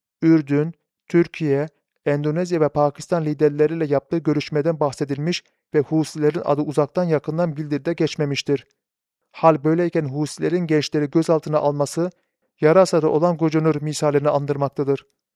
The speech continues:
Gazze'yi desteklediklerini ve Mescid-i Aksa'yı Yahudilerden kurtarmaya çalıştıklarını söyleyenler, Gazze'nin vesayet ve sömürge altına girmesine, bazıları Kur'an diliyle konuşuyor olsa bile,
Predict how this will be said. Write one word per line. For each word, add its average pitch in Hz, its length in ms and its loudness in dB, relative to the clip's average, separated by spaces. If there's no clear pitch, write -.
Gazze'yi 190 440 4
desteklediklerini 156 1080 -2
ve 151 100 6
Mescid-i 160 440 -2
Aksa'yı 160 520 0
Yahudilerden 160 640 0
kurtarmaya 156 480 -2
çalıştıklarını 151 640 -4
söyleyenler, 147 640 0
Gazze'nin 160 500 2
vesayet 151 460 0
ve 151 60 0
sömürge 156 440 -2
altına 151 300 0
girmesine, 143 640 -2
bazıları 175 460 2
Kur'an 160 360 0
diliyle 156 260 0
konuşuyor 151 440 -2
olsa 151 420 0
bile, 151 240 0